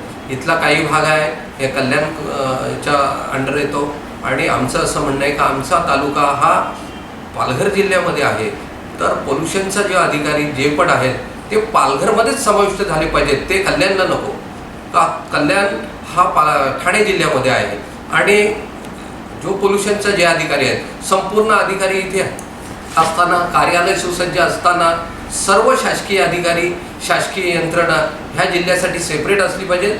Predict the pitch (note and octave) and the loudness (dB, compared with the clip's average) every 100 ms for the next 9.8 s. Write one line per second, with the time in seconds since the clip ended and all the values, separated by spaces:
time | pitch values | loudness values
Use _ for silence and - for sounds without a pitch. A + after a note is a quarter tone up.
0 | - - - D#3 F3 G3 - D3+ D3+ G#3 | -6 -8 -2 0 2 0 0 -2 0 0
1 | G#3 - F3 F#3+ F#3 F#3+ F3+ F#3+ - F3+ | 0 -2 -2 0 -2 0 2 2 0 0
2 | F3+ F3+ G#3+ - - - C#3 C#3+ F#3 G3+ | 0 2 0 -2 -12 -6 -6 -2 0 -2
3 | - E3+ E3 F3+ G3 F3+ E3+ F3 F#3 F#3+ | -4 -4 0 2 2 0 0 2 2 2
4 | F#3+ F#3+ F#3 F3+ F3+ G3+ G3 F#3+ F3+ F3 | 2 2 0 0 0 -2 0 2 2 4
5 | F3+ F#3 F3 E3+ - - - D#3+ D3+ E3+ | 4 4 2 0 -4 -12 0 0 2 2
6 | F3+ F#3 F3+ F#3 F3+ - - - - - | 2 4 4 4 2 2 0 0 -4 -6
7 | D3 E3 E3 E3+ G3+ G3 G3 F3 F#3+ F#3 | -2 0 0 0 2 2 2 2 2 2
8 | F3+ - F3+ F3+ F3+ F3 F3 F3 F3 - | 0 0 2 2 2 2 4 2 2 0
9 | E3+ D#3+ D#3+ E3 B2+ B2 A2+ A#2+ | 0 2 2 2 2 2 -2 -2